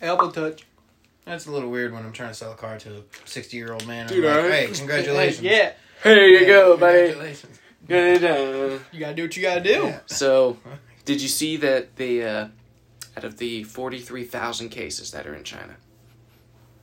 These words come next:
Speaker 3: uh, point seven percent of them are intensive care? Like, eleven percent of them are urgent care, where they have to be at, like, a hospital and be hospitalized.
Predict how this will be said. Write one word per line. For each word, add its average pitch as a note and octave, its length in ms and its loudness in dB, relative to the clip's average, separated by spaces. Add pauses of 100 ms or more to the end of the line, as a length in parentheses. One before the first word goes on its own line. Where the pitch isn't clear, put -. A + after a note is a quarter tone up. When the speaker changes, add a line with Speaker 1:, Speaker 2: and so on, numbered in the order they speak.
(1040)
Speaker 3:
uh, D#2 320 -12 (640)
point C3 280 -10
seven B2 300 -4
percent A#2 340 -10
of A2 120 -12
them A2 300 -10 (280)
are D2 440 -14
intensive A2 540 -14
care? - 280 -16 (1120)
Like, - 300 -12 (540)
eleven B2+ 500 -2
percent A2+ 360 -10
of D#2 100 -14
them F2 380 -12
are E2 480 -10
urgent - 340 -10
care, C2 180 -14
where C#2 120 -16
they A#1+ 100 -14
have - 200 -18
to - 60 -20
be F#2 100 -14
at, - 60 -14
like, A1+ 180 -16
a - 40 -20
hospital - 420 -16
and - 80 -20
be - 80 -20
hospitalized. - 720 -20